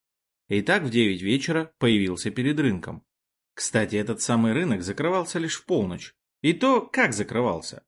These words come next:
Местные уходили, а вот торговцы и игроки оставались.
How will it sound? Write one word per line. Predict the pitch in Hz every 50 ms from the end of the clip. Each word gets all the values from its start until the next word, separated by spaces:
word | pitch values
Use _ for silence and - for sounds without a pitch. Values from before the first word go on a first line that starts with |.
| _ _ _ -
Местные | 117 165 214 220 - 208 190 185
уходили, | 175 170 - 185 175 190 220 180 104 80 - - _ _ _ -
а | - 110
вот | 113 120 123 -
торговцы | 117 104 98 95 107 110 101 - - 107 101
и |
игроки | 95 98 95 87 82 - 95 120 151
оставались. | - - 104 - - - 123 139 160 160 117 87 78 - -